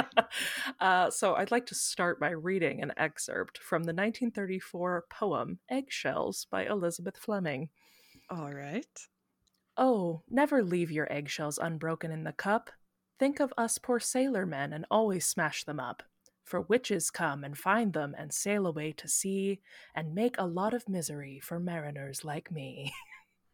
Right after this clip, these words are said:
Speaker 2: Hmm.
Speaker 1: Ooh.
Speaker 2: Hmm.
Speaker 1: Uh, so I saw our friend Sue a couple days ago post, she posted something about eggs,
Speaker 2: Uh-huh.
Speaker 1: uh, about making something with eggs, and then said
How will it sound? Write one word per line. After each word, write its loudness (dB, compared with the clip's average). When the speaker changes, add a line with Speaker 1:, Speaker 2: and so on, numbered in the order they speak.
Speaker 2:
Hmm. 0
Speaker 1:
Ooh. 4
Speaker 2:
Hmm. -2
Speaker 1:
Uh, 4
so 6
I 8
saw 6
our 6
friend 2
Sue 2
a 4
couple -2
days 2
ago 0
post, 0
she -2
posted 0
something 4
about 4
eggs, 0
Speaker 2:
Uh-huh. -4
Speaker 1:
uh, 10
about 2
making -2
something 0
with -6
eggs, -4
and 0
then 2
said 2